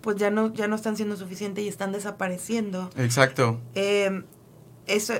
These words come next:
Speaker 1: eso es
Speaker 2: Es
Speaker 1: la
Speaker 2: un
Speaker 1: pérdida de
Speaker 2: atentado
Speaker 1: la
Speaker 2: contra la biodiversidad
Speaker 1: Sí.
Speaker 2: también. Sí,
Speaker 1: E-,
Speaker 2: o sea,
Speaker 1: eso es lo que
Speaker 2: estamos
Speaker 1: te iba a decir, es la pérdida de la biodiversidad.
Speaker 2: Sí, la sexta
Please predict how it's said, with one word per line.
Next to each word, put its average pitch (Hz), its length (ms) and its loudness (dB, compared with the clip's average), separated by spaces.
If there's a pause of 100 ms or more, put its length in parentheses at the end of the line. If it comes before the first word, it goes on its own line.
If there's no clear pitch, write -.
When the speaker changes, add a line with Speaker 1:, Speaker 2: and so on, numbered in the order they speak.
Speaker 1:
eso 214 220 -2
es 208 160 -4
Speaker 2:
Es - 0 -
Speaker 1:
la - 140 6
Speaker 2:
un 175 80 4
Speaker 1:
pérdida 180 120 10
de 160 80 10
Speaker 2:
atentado 139 360 12
Speaker 1:
la 170 100 10
Speaker 2:
contra 127 300 8
la 117 80 8
biodiversidad 113 680 4
Speaker 1:
Sí. - 60 -8
Speaker 2:
también. 117 500 2 (200)
Sí, - 180 -12
Speaker 1:
E-, 226 60 0
Speaker 2:
o - 20 0
sea, - 80 -2
Speaker 1:
eso 233 100 0
es 233 120 2
lo 277 140 8
que - 60 6
Speaker 2:
estamos - 40 4
Speaker 1:
te 247 60 4
iba 226 40 6
a 226 40 4
decir, 226 280 0
es 220 160 0
la 220 180 4
pérdida 214 340 2
de 208 100 -2
la 190 320 -2
biodiversidad. 190 800 -4
Speaker 2:
Sí, 143 340 2
la 117 220 4
sexta 135 640 4